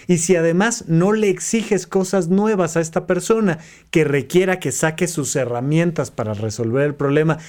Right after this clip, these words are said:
que ha aprendido y ha obtenido a lo largo de la vida, pues entonces como que no, no se nota. Pero hay un momento donde esta persona que sabía cocinar súper bien,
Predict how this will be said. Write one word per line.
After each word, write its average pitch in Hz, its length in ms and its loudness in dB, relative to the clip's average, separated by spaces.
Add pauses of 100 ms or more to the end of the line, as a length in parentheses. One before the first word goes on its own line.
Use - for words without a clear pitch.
(220)
que 151 100 2
ha 143 300 -2
aprendido 151 760 0
y 147 140 0
ha 139 140 2
obtenido 151 500 -2
a 135 60 2
lo 120 100 0
largo 131 320 0
de 165 120 2
la 190 120 2
vida, 233 320 2 (300)
pues 254 180 0
entonces 254 420 -2
como 262 220 -2
que 220 140 -2
no, 220 440 -2
no 196 280 0
se - 180 -2
nota. 233 500 -4 (840)
Pero 202 220 4
hay 240 120 2
un 269 100 2
momento 233 500 2
donde 170 420 0
esta 185 320 -2
persona 185 440 0
que 180 120 -4
sabía 160 320 -2
cocinar 160 480 -2
súper 131 480 -2
bien, 147 480 0